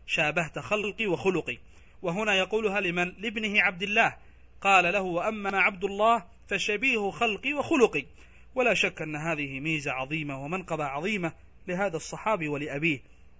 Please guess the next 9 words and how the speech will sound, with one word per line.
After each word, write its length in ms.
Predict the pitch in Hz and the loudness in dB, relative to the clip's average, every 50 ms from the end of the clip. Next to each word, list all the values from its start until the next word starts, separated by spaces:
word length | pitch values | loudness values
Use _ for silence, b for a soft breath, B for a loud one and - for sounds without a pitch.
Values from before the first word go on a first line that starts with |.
| - - - - - - - - - - - B B B B B B B - | -20 -20 -20 -20 -20 -20 -20 -20 -20 -20 -20 B B B B B B B -4
ثم 340 | - 226 262 262 240 214 196 196 226 247 254 254 - - - - - - - - - - - - | 0 0 0 0 0 2 4 6 6 6 4 2 -2 -12 -20 -20 -20 -20 -20 -20 -20 -12 4 4
أخذ 280 | 285 - - 262 226 226 | 4 6 6 4 4 4
النبي 340 | 214 214 214 208 226 233 | 0 0 0 2 4 6
عليه 240 | 190 196 220 214 190 | 6 6 4 2 2
الصلاة 360 | 180 165 - 190 185 196 190 - | -2 -2 0 2 2 2 2 2
والسلام 640 | 170 170 160 - - 165 180 208 233 247 247 220 185 | -2 -4 -2 -2 -2 0 4 4 4 4 4 0 -4
بيد 340 | 170 185 196 214 220 190 | -4 0 2 2 2 4
عبد 260 | 202 165 165 165 147 170 | 4 4 4 4 2 -2
الله 320 | 156 143 147 139 123 | -2 0 0 0 -2